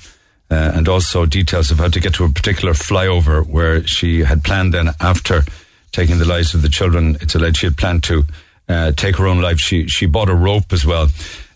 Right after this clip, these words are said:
Um, it's, it's just harrowing. She left a, she left a note, um, telling her husband, who was at a business meeting in Cork and returned from Cork, uh, not to go into the front room and not to go up to the bedrooms, and just to instead to call,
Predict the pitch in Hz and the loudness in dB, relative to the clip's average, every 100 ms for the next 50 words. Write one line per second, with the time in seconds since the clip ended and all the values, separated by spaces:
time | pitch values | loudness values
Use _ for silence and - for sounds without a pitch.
0 | - 87 85 87 - 110 - - - - | -4 0 0 0 -2 -4 -2 -2 -4 -2
1 | 123 - - 92 98 87 90 - 104 - | -4 -6 -6 -2 0 0 0 0 -2 -2
2 | 98 82 - - 101 - 90 90 98 104 | -2 -2 -4 -2 -2 0 0 0 2 0
3 | - - - _ _ _ 85 82 80 76 | -2 -8 -18 _ _ _ -4 0 2 2
4 | 76 - - - - - _ - 95 87 | 0 -4 -20 -20 -20 -20 _ -8 -2 0
5 | 85 78 90 90 80 76 90 85 78 - | 2 2 2 0 -2 0 0 0 0 -2
6 | 95 82 76 104 101 87 95 90 85 76 | -2 0 0 0 0 0 0 0 2 0
7 | 95 87 90 80 76 98 98 90 95 82 | 0 0 2 2 2 0 0 0 -2 -2
8 | 85 73 - - _ _ 80 92 92 87 | -2 -4 -10 -20 _ _ -2 0 0 0
9 | 92 - 78 87 90 85 90 85 82 82 | 0 2 0 0 0 0 0 0 -2 -2
10 | 80 90 87 85 80 90 78 78 85 82 | 0 0 0 0 0 0 0 0 0 0
11 | 78 73 - - - _ - 80 80 82 | 0 -2 -6 -14 -18 _ -4 -2 0 0
12 | 101 85 - 95 78 - 87 80 82 - | 0 -2 -2 0 0 0 0 0 0 -2
13 | - 78 90 82 82 | -4 -2 0 0 0